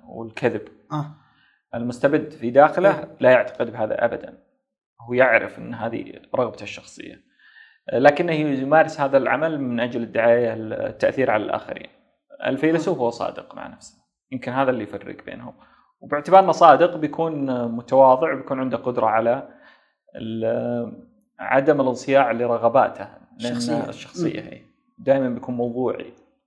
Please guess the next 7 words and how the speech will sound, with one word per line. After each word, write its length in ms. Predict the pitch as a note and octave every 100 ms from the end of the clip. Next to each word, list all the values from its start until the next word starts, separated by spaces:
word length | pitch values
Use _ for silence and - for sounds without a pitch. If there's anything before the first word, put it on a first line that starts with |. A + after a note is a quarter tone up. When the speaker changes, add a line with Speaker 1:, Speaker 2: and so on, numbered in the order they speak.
| _
Speaker 1:
لأنه 260 | G2+ A2 A2
دائمًا 400 | B2 B2+ A#2+ A#2+
ينظر 280 | A#2 A#2+
إلى 180 | A#2 A2
القضية 580 | - - _ G#2+ G#2+ G#2
ال-، 420 | G#2+ - - - _ _ _ _ _ _ _ _ _ - _ _ _ _
العامة. 360 | - A2+ A2 -